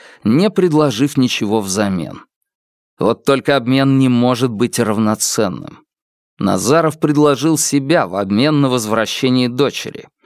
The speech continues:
Его не отравили. Он покончил с собой,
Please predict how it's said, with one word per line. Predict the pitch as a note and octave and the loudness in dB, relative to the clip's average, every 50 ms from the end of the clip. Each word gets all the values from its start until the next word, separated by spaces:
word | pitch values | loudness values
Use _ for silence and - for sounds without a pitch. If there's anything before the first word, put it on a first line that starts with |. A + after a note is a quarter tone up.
| - - - - - - - - - _ | -20 -20 -20 -20 -20 -20 -20 -20 -16 _
Его | - - - G#3 A3 | -4 0 2 2 4
не | A3 G3+ G3 | 4 4 4
отравили. | F#3 F3 E3 E3+ D#3+ D#3 D3 C3 C#3 D3 C#3+ G#2+ E2 - - - - _ _ _ _ _ - | 2 2 0 0 0 0 2 2 2 2 2 0 -2 -6 -12 -14 -20 _ _ _ _ _ -2
Он | D#3+ F#3+ F#3+ D3 - | 0 0 0 0 -2
покончил | - - A2 G2 - - E3 F3 D3+ - - D3 C#3+ | -2 -2 -2 -2 0 0 0 0 0 0 0 0 0
с | C3 - | 0 -2
собой, | - - - B2 A2+ G#2 A2 D#3+ F3 C#3 - - | -2 -2 0 0 0 0 0 0 0 0 -2 -6